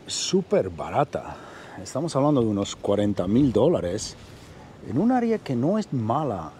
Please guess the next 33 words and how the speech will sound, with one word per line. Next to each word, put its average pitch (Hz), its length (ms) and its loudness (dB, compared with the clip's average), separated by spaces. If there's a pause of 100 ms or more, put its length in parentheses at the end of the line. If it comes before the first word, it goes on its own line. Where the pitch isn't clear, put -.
en 95 220 -8
la 82 120 -12
ciudad 95 280 -8
de 165 100 0
Chicago 143 600 -4 (180)
y 104 160 -2
está 143 320 -6
teniendo 139 680 0 (560)
muchísimas 165 520 2
ventas 143 600 2 (100)
recientemente 160 880 2 (140)
y 92 40 -4
se - 140 -4
la 120 100 4
quiero 190 200 2
enseñar 139 420 0 (480)
porque 120 180 0
es - 80 0
una 220 140 2
casa 196 180 2
súper 160 300 4
grande, 147 320 4
sí 190 180 0
que 233 120 4
necesita 160 500 2
trabajo 113 680 0 (760)
y 120 120 0
voy 160 220 4
a - 20 4
hablar 147 320 4
un 135 100 0
poquito 156 380 0
más 135 480 2